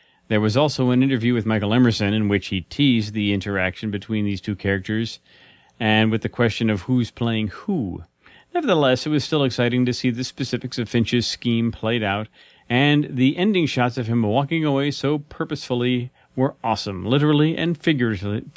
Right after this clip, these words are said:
figuratively moving against Samaritan."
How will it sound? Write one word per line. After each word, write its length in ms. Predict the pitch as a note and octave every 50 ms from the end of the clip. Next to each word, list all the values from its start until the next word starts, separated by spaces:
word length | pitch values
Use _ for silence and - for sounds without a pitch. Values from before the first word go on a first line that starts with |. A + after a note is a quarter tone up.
| - - D3 D#3 -
figuratively 840 | - E3 F#3 F3 C#3+ A#2 G2 F#2 F2+ F2 F#2 F#2 F#2+ G2+ A#2 C3
moving 460 | - A#2+ B2 D3 D3+ C3+ B2 A2+ A#2+ -
against 580 | - C#3 A2+ A2+ A2 A2 G#2+ - - - _ _
Samaritan." 760 | _ - - - B2+ A#2+ A#2+ A2 G#2 G2+ F#2 F#2+ F2 F2 F2